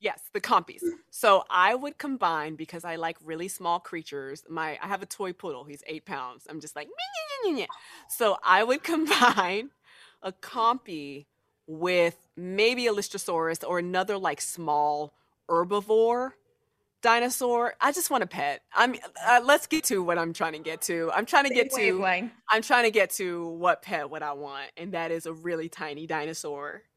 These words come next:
Speaker 1: I would like a tiny dinosaur.
Speaker 2: I mean, as would I. I grew up on Prehysteria. I don't know if anyone in the world still remembers that movie, but it always made me want a dinosaur as a pet.
Speaker 1: Yeah.
Speaker 2: I'll throw in one last one because, of
Speaker 1: Okay.
Speaker 2: course, this has to end in disaster.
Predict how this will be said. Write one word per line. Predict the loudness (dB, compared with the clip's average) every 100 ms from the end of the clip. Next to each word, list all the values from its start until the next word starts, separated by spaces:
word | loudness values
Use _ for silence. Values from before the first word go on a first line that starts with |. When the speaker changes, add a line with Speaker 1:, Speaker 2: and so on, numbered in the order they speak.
| _ _ _ 0
Speaker 1:
I |
would | 2 4
like | 2 2
a |
tiny | -4 -6 -6
dinosaur. | -10 -12 -14 -16 -18 -18 -20 _ -8
Speaker 2:
I | -6
mean, | -4 -4
as | -2 -2 -2
would | 0
I. | 2 2 2 2
I |
grew | 0 0 0
up | 0 0
on | -4 -2
Prehysteria. | -2 -2 -2 -2 2 2 2 2
I |
don't | 0
know | -2
if | 0
anyone | 0 0 -2
in | -2
the |
world | 2 4 4
still | 2 2
remembers | 2 0 0 0 0
that | 0 2
movie, | 2 2 0
but | 2
it | 4
always | 8 8 6
made | 2 0
me | 0
want | 0 2
a |
dinosaur | 0 0 0 -2 -4
as | -4
a | -4
pet. | 0 2 0 -6 -20 -18 -10
Speaker 1:
Yeah. | -10 -10 -10 2 6
Speaker 2:
I'll | 6
throw | 8 6 6
in | 4
one | 4 4
last | 4 4 2 -2
one | -2 -2 -4
because, | -2 -2
of | -4
Speaker 1:
Okay. | -2
Speaker 2:
course, | 2 2 0
this | 0
has | 0 0
to | -2 -2
end | -4
in | -6
disaster. | -4 2 2 2 0 -2 -4